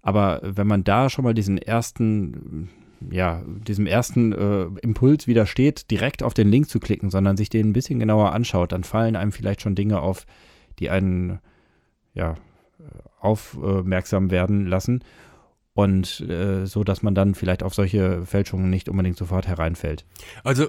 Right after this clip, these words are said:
Speaker 2: man sollte niemals vertrauliche Daten wie Kontonummern, Passwörter et cetera per Mail oder am Telefon weitergeben, niemals einen Link in der Mail anklicken, drüber fahren mit der Maus, ja, aber nicht anklicken,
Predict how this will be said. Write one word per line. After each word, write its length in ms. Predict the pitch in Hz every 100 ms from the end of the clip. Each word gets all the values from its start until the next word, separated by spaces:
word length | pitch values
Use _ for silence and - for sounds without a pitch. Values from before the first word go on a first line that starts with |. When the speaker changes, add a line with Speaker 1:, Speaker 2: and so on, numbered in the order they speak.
| -
Speaker 2:
man 300 | - 131 135
sollte 320 | 156 151 -
niemals 580 | 123 135 185 160 151 -
vertrauliche 600 | 135 - 127 135 131 123
Daten 400 | 110 123 135 117
wie 80 | 110
Kontonummern, 640 | - 123 127 113 110 110
Passwörter 800 | - 123 - 113 117 110 117 117
et 100 | 117
cetera 320 | 131 120 107
per 180 | 107 110
Mail 380 | 104 107 139 147
oder 220 | 123 120
am 120 | 110
Telefon 460 | 101 151 165 151 139
weitergeben, 460 | 139 143 131 139 127 - - -
niemals 420 | 135 190 156 -
einen 260 | 131 131 120
Link 360 | 117 156 156
in 160 | 143 131
der 100 | 120
Mail 300 | 120 127 131 -
anklicken, 580 | 135 202 - 113 135 117
drüber 280 | 113 147
fahren 320 | 135 143 135 123
mit 100 | 131
der 80 |
Maus, 280 | 120 113 113
ja, 160 | 135 170
aber 160 | 135
nicht 200 | 127 -
anklicken, 500 | 131 175 - 117 139